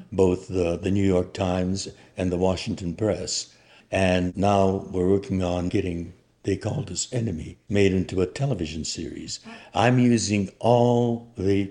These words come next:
tools I have as an artist to educate Americans today, as few Americans can, to tell that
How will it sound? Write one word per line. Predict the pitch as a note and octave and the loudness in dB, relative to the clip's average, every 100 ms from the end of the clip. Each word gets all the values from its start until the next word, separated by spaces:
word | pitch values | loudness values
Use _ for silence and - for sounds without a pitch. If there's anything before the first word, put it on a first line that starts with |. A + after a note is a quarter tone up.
| - | -6
tools | - A#2 G2 F2+ E2+ - - - - | 0 2 2 -2 -6 -10 -14 -20 -4
I | F#2 | -2
have | E2 G2 F#2 F2 | 0 0 0 -2
as | F#2+ E2+ | -4 -6
an | F#2 | -4
artist | F2 E2+ D#2+ D#2+ - - - _ _ _ - | -2 -4 -6 -10 -12 -12 -16 _ _ _ -2
to | G2+ G2 - - | 2 2 0 0
educate | B2+ B2 G2+ - E2 - - _ _ _ | 0 0 -6 -8 -8 -8 -14 _ _ _
Americans | F#2 F#2 E2+ D#2 D#2 D2+ - | -2 0 0 -4 -8 -10 -10
today, | - E2 F#2 D#2 D#2 - _ _ _ _ _ | -10 -6 -4 -4 -8 -14 _ _ _ _ _
as | F#2+ F#2 F2 D#2 - - _ | 0 0 0 -4 -10 -14 _
few | - A2 A2 | 0 2 2
Americans | F#2+ F2+ F2+ - E2+ D#2+ | 0 -2 -2 -6 -8 -8
can, | - G#2+ D2+ D2 D2+ - _ _ _ _ _ - | -6 -8 -8 -12 -16 -18 _ _ _ _ _ -14
to | F#2+ | -6
tell | A2 A2 G#2 | 0 2 2
that | G2 G2+ - | 0 -2 -6